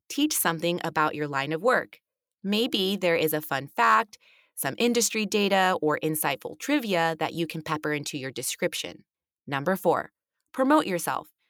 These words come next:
Don't worry, you'll do this in a classy way. Maybe there are some accolades you have achieved throughout your journey, and perhaps you can weave them into your intro.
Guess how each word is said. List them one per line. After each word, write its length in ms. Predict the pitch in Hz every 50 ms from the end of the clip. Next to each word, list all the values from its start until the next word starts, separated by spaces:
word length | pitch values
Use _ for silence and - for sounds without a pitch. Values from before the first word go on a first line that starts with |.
| _ _ _ -
Don't 260 | 277 294 320 330 -
worry, 320 | - 202 175 175 175 180 180
you'll 220 | 151 175 196 196
do 240 | 170 - 233 247 254
this 200 | 269 262 247 -
in 160 | - 190 190
a 60 | 190
classy 460 | 185 - - 160 151 160 - - 160
way. 320 | 147 143 131 131 - - - _ _ _ _ _ _ _ _ -
Maybe 640 | 180 180 175 170 180 180 196 233 262 285 302 294 - -
there 160 | 190 185 -
are 120 | - 180 180
some 200 | - 170 156 160 - -
accolades 680 | 214 254 - - - 190 170 160 156 156 156 151 -
you 120 | - 160 160
have 120 | 170 156
achieved 420 | 156 151 - - 240 247 240 202
throughout 300 | - 180 160 147 147 -
your 120 | - 147 151
journey, 520 | 151 - 277 302 294 262 233 220 214 - -
and 120 | 180 170
perhaps 440 | 170 165 165 - 190 196 208 - -
you 100 | 262 262
can 200 | - 294 254 214
weave 200 | 170 170 170 160
them 160 | 165 175 160
into 200 | 156 151 - -
your 160 | 156 143 135 -
intro. 500 | - 135 127 117 - - - - - -